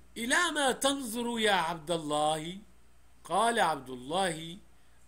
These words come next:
"أتأمل النمل يا أبي." قاعد يفكر في النمل ده.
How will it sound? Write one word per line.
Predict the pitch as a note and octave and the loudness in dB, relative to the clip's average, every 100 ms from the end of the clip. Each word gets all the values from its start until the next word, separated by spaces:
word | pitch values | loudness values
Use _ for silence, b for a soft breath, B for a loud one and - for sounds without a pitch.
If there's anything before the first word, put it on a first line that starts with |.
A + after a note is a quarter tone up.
| - | -4
"أتأمل | F3+ F3 D#3+ C3+ - A3+ A3+ F#3+ E3+ | -4 -2 -4 -6 -6 -8 -6 -4 -4
النمل | D3 C3+ G3 B3+ G3 | -6 -4 -2 -2 -2
يا | C#3 B2 F3+ C4 | -4 -4 -4 -4
أبي." | A#3+ E3+ - - - | -4 -6 -12 -20 -12
قاعد | F3+ F#3 G3+ F#3+ | -6 -4 -4 -4
يفكر | F#3+ A3+ G#3+ G#3+ | -8 -10 -10 -8
في | F3+ G3+ | -6 -6
النمل | G#3 A3 G#3+ | -4 -4 -4
ده. | G#3+ A3+ | -2 -4